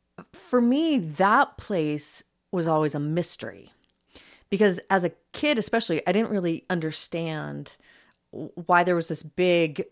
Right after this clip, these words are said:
beautiful, colorful lake,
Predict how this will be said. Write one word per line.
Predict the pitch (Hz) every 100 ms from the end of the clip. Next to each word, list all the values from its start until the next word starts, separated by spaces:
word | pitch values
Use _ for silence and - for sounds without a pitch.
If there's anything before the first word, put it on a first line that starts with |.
| - -
beautiful, | 180 190 214 196 - 143 131
colorful | 127 - 220 269 381 190 - 151 131 127 120 -
lake, | 165 220 190 139